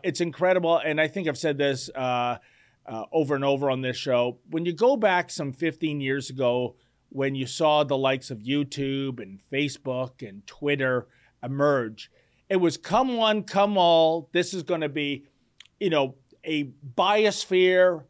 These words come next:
of free speech. We love you. We're gonna have diverse ideas. Oh, and we're gonna get free content, by the way. What a business plan, right? Getting all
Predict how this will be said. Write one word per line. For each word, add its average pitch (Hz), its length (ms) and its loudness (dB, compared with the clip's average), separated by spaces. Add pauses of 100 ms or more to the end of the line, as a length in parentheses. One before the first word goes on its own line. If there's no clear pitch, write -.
of 120 280 -4
free 180 240 2
speech. - 720 -4 (340)
We 131 180 -6
love 165 360 2
you. 165 240 2
We're 151 120 0
gonna 139 200 -2
have 143 220 -2
diverse 139 520 -2
ideas. 147 760 2 (420)
Oh, 190 140 6
and 160 120 0
we're 190 120 4
gonna 190 180 0
get 160 300 -4
free 170 220 2
content, 151 680 -4
by 120 180 -4
the 113 140 -8
way. 117 320 -2
What 143 220 0
a 175 40 2
business 156 480 -4
plan, 107 400 -8
right? 127 340 -4 (300)
Getting 143 420 0
all 165 600 4